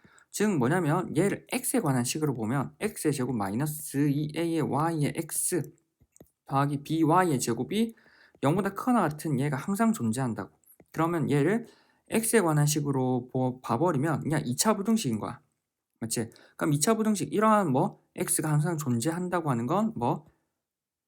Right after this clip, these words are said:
이 차식, 이 차식은 붕 떠 있거나, 맞지? 한 점에서 만나거나, 맞지? 두 점에서 만나거나. 항상 영보다 크려면 언제가 돼? 언제가 돼?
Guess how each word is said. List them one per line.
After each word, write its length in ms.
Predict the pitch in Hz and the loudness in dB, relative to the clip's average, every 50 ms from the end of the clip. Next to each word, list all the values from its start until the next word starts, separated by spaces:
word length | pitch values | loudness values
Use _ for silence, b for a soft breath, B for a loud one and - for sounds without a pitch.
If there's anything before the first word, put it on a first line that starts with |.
| _ - | _ -10
이 120 | 160 156 151 | -8 -2 0
차식, 500 | - 240 226 220 - - 151 151 - - | 2 2 4 2 2 0 -2 -2 -4 -6
이 140 | 135 143 - | -8 -6 -4
차식은 720 | - - 214 208 - 180 160 180 214 240 254 277 269 - _ - | -2 0 0 0 -2 -2 0 2 2 2 2 0 -2 -8 _ -10
붕 320 | - 143 147 139 151 151 | -6 -2 0 0 2 2
떠 140 | 147 156 202 | 2 2 2
있거나, 500 | 226 220 - 131 120 120 156 202 247 - _ _ _ _ _ _ _ - | 2 0 0 0 0 2 2 0 0 -4 _ _ _ _ _ _ _ -10
맞지? 420 | - - - - - 165 131 - - - _ _ _ _ _ - | -8 -6 -4 -2 -2 -2 -2 -4 -8 -14 _ _ _ _ _ -6
한 160 | - 240 240 | -2 0 2
점에서 260 | 240 220 185 147 135 | 4 4 2 2 2
만나거나, 680 | 120 143 170 180 160 135 113 113 113 147 190 233 - - _ _ _ _ _ _ _ _ _ - | 2 2 0 0 -2 -2 0 0 0 0 0 -2 -4 -10 _ _ _ _ _ _ _ _ _ -12
맞지? 380 | - 113 - - 202 233 240 - - - _ _ _ _ _ _ _ _ _ _ _ _ - | -10 -6 -2 0 -2 -2 -2 -6 -16 -20 _ _ _ _ _ _ _ _ _ _ _ _ -6
두 140 | - 135 | -2 0
점에서 260 | 143 185 214 214 - 143 | 2 4 2 2 2 0
만나거나. 500 | 127 113 107 110 110 117 - - - - _ B B B B B B B | 0 0 0 -2 -4 -4 -6 -10 -12 -16 _ B B B B B B B
항상 340 | - - 123 127 139 240 156 | -2 0 2 4 4 4 4
영보다 400 | 127 127 131 - - 185 185 - | 2 0 0 0 -2 -2 -4 -6
크려면 380 | - - 240 233 226 202 151 | -6 -4 -2 -2 0 0 0
언제가 340 | - 110 113 110 156 175 170 160 | 0 0 0 2 2 0 0 -2
돼? 180 | 127 117 - - | -4 -6 -6 -4
언제가 400 | - 113 113 113 165 180 160 123 | -4 -2 -2 0 0 0 0 -2
돼? 240 | - 180 214 - | -2 -2 -4 -4